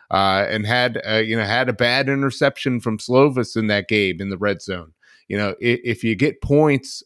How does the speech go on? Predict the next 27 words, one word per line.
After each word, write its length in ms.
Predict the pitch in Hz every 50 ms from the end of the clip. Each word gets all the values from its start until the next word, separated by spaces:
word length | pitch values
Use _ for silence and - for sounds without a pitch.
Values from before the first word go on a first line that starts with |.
| _
on 180 | 127 120 117 113
those 280 | 117 127 131 131 110 -
drives 680 | - 120 123 131 127 123 117 110 107 98 98 113 -
and, 300 | - 110 107 104 104 104
and, 320 | 104 104 104 104 104 - -
and 240 | 101 101 98 95 -
Pitt 220 | 131 131 131 -
goes 300 | - 113 107 104 101 90
up, 360 | 117 123 127 113 - - - _ _ _ _ - - - _
yeah, 260 | 104 107 107 - -
a 60 | 98
couple 340 | - - 135 123 - - 107
scores, 680 | - - - - 131 139 147 139 123 110 107 101 - - -
you 140 | - 104
know, 200 | 101 95 98 - - -
they 140 | 82 104
probably 380 | 107 - 131 123 123 123 131 120
hang 280 | 120 127 127 131 131 127
on 200 | 127 131 135 127
to 60 | 120
win 220 | 117 139 143 139
that 220 | 139 131 135 120 113
game. 360 | 135 139 160 170 - - - _ _ _ _ _ _ - - - _ _ _
Uh, 460 | - 95 98 98 101 104 101 98 - - - _ _ _
it, 340 | 117 117 107 - - - -
to 120 | - 120
me, 460 | 120 135 147 143 143 135 120 - -